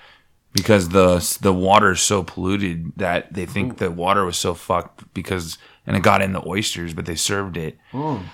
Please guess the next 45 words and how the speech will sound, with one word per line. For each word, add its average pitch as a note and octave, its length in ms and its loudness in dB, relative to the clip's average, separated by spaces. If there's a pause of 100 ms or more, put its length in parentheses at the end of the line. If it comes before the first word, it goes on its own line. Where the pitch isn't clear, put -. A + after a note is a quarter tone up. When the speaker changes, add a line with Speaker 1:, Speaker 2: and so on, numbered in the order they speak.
(300)
Speaker 1:
But G#2 180 6
there A#2+ 120 12
was G2+ 140 6
a F#2+ 60 2
huge G#2 340 2
breakout, G2 480 0
and G#2 120 2
neurovirus A2 460 10
is F#2 60 -2
no G2 160 4
joke. F#2 260 4
Like, E2+ 160 -4
you'll G#2+ 140 4
know G#2 220 6
when F2+ 120 -2
you F2 80 -4
get E2+ 220 -4
it. C#2 100 -4
I've F2 140 0
never G#2+ 180 4
had G2 240 4
it, E2+ 80 -2
but D#2+ 160 -6 (140)
I've F#2 160 -4
had G2 140 0
a E2 40 -4
family G2+ 320 -2
member F2+ 260 -2
had E2 200 -2
it, D#2 100 -4
and E2+ 120 -6
you're F2 120 -6
just, D#2+ 300 -10 (220)
you F#2 80 -6
know, D2 260 -12
crapping F2+ 340 -4
out D#2 140 -4
your D2+ 80 -14
brains, F2 400 -6
and D2+ 120 -8
it, E2+ 100 -8 (100)
you F2+ 140 -8
feel F#2 180 -4
like - 160 -8
shit. D2+ 400 -4